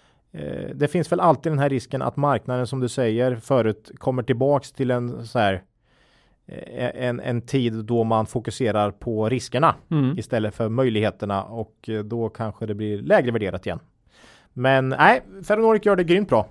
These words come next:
Speaker 1: om man kollar till deras historik, och det är ju
Speaker 2: Mm.
Speaker 1: det vi tycker man ska
Speaker 2: Jag sitter ju bara lite sur, för jag har ju varit väldigt, eh, väldigt förtjust i den här satsningen i Tyskland och
Speaker 1: Ja.
Speaker 2: hoppas väldigt, väldigt mycket på den.
Speaker 1: Den kommer säkert lyckas.
Speaker 2: Eh, och, och det, när den,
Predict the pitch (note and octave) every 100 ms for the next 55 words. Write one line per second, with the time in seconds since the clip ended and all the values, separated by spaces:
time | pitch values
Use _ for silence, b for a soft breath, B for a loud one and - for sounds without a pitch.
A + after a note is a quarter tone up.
0 | - D3+ D3+ D#3+ C#3 B2+ B2+ A#2+ C#3 A#2+
1 | A#2 A#2+ - C3 B2 G#2+ G#2 G#2 B2+ B2+
2 | B2 A#2+ A2+ - A#2+ D#3 C#3+ D#3+ D3 D3
3 | C#3+ C3 C3 C3 D#3+ D3 - C#3 C3+ C3
4 | C3 B2+ B2 C3 A#2 A2 _ A#2+ A2+ A2
5 | A2 G#2+ A2+ A2+ A2 - - C3 A#2 -
6 | A2 G#2 G#2 - G#2 - G#2+ G2+ G2 G#2+
7 | - - A#2+ A2+ A2+ A2 B2 B2 B2 -
8 | A#2+ A#2 A2 A2 A2 A2 - A2+ B2+ G#2+
9 | A2 - A2 A2 G#2 G2+ - G2 B2+ A2+
10 | A2+ A2 A2 G#2+ G#2+ G#2 F#2+ G2+ - F#2
11 | A2+ G#2+ B2+ C3 - A#2+ A2+ - C#3 B2+
12 | B2